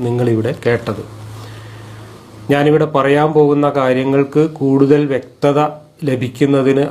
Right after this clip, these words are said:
ആ പ്രസംഗത്തിൻ്റെ പൂർണ്ണരൂപം കേൾക്കുന്നത് സഹായകരമായിരിക്കും. അതിൻ്റെ ലിങ്ക് ഞാനിവിടെ ഡിസ്ക്രിപ്ഷനിൽ നൽകുന്നുണ്ട്. ഞാനവിടെ പറയാൻ ശ്രമിച്ചത്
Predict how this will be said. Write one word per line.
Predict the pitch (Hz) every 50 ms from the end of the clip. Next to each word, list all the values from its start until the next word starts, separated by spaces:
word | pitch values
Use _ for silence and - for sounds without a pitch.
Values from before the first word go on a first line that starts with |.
| 131 127
ആ | 131 135 131 -
പ്രസംഗത്തിൻ്റെ | 127 123 - - 127 127 131 135 131 143 139 135 127 143 147 151 147 -
പൂർണ്ണരൂപം | 143 139 139 127 135 139 143 139 131 127 123 123 131 143 170 - - -
കേൾക്കുന്നത് | 127 127 127 123 127 - 139 131 127 127 127 131 147 175 - - - - - -
സഹായകരമായിരിക്കും. | 127 107 123 127 127 131 131 127 135 135 127 127 123 123 117 120 117 - 147 139 - - - - 131
അതിൻ്റെ | 123 123 127 127 135 131 127 123
ലിങ്ക് | 123 127 131 135 131 139 139 139 - 113 117
ഞാനിവിടെ | 120 120 123 127 120 117 120 120 135 147 - - - - - - - - - - - _ _ -
ഡിസ്ക്രിപ്ഷനിൽ | 127 123 - - 143 123 127 - 135 127 123 120 143 170 - 147
നൽകുന്നുണ്ട്. | 131 127 123 117 117 113 104 95 92 87 - - - - - - - - - - - - - - - - - - - - - _ _ _ _ _ _ _ _ -
ഞാനവിടെ | 143 143 156 160 160 160 160 156 -
പറയാൻ | 139 131 135 139 143 147 151 151 -
ശ്രമിച്ചത് | 143 139 135 131 131 - 139 131 123 127